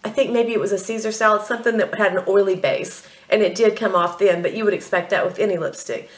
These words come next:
But these are absolutely worth the money. Go get some.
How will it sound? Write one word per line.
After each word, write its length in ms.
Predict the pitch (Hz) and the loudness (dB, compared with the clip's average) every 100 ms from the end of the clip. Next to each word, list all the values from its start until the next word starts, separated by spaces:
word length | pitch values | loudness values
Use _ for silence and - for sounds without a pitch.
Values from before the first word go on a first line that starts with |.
| - _ | -20 _
But 300 | - - 180 | -2 -2 -4
these 340 | 180 269 277 - | -2 0 0 4
are 240 | 185 170 - | 4 2 0
absolutely 880 | 208 - 233 214 214 214 208 202 - | 0 0 -2 0 2 2 0 -2 -6
worth 360 | 175 202 208 | -2 0 0
the 80 | 196 | -2
money. 420 | 190 170 170 170 - - _ - | 0 0 -2 -6 -12 -20 _ 2
Go 140 | 220 | 4
get 180 | 214 - | 6 4
some. 360 | - - - | 2 -2 -6